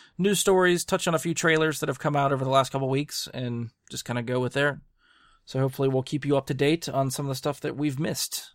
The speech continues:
or at least we haven't talked about on the show. I think I've, I've been posting,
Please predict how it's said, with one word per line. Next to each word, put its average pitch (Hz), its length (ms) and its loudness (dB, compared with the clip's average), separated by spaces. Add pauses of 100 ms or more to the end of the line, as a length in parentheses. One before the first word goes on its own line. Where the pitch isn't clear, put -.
(140)
or 98 260 -8
at 117 60 -4
least 127 200 -4
we 127 80 0
haven't 120 160 -4
talked 123 180 -4
about 117 220 -6
on 139 180 4
the 117 60 2
show. 98 300 -2
I 117 100 -10
think 131 180 -6
I've, 120 240 -2
I've 120 160 -4
been 123 140 -6
posting, 131 580 2